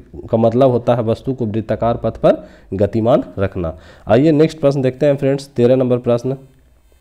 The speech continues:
तेरह नंबर प्रश्न है फ्रेंड्स, निम्नलिखित में से किस ऊर्जा परिवर्तन में घर्षण बल शामिल होता है?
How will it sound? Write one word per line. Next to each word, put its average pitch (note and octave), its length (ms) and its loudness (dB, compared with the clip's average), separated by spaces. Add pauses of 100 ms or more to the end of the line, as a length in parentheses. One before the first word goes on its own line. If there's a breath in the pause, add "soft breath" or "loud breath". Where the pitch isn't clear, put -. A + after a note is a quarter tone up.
(4000 soft breath)
तेरह C3 260 4
नंबर D#3 220 6
प्रश्न D3 320 2
है D3 60 0
फ्रेंड्स, C#3+ 360 -2
निम्नलिखित C3 520 2
में D3 120 0
से D3 140 -2
किस E3 280 -2
ऊर्जा C3 420 2 (380 loud breath)
परिवर्तन B2+ 480 4
में C#3 220 0
घर्षण A#2 440 -2
बल C3+ 180 2
शामिल B2 360 0
होता A2 300 -2
है? E2 260 -6